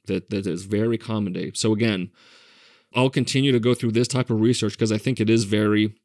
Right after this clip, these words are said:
enlightening, pun intended, but good to know that this red light therapy, it's not a hoax, it's not a snake oil pitch, it's for real. When used appropriately,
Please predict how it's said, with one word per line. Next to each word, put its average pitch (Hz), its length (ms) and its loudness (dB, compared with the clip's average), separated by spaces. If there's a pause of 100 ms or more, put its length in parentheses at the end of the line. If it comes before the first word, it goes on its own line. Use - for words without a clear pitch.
enlightening, 104 800 -2 (260)
pun 101 160 -4
intended, 104 580 -6 (380)
but 160 140 4
good 220 140 4
to 139 100 0
know 151 180 2
that 117 320 -2 (460)
this 139 160 0
red 170 100 4
light 156 180 4
therapy, 151 340 0
it's 117 120 0
not 143 200 0
a - 20 2
hoax, 131 320 0
it's - 120 -4
not 139 120 0
a 147 60 2
snake 123 320 -2
oil 127 160 2
pitch, 131 400 -2
it's 131 180 0
for 131 220 0
real. 110 440 2
When 131 200 4
used 156 200 6
appropriately, 107 800 -2